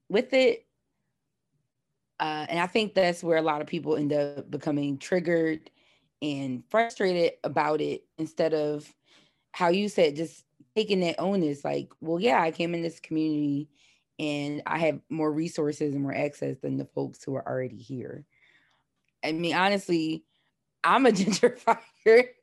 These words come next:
Uh, when it comes down to it, if I decide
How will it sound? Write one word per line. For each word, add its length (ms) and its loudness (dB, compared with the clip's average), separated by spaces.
Uh, 240 6
when 320 4
it 320 2
comes 320 4
down 340 2
to 200 2
it, 100 6
if 200 2
I 160 4
decide 680 -2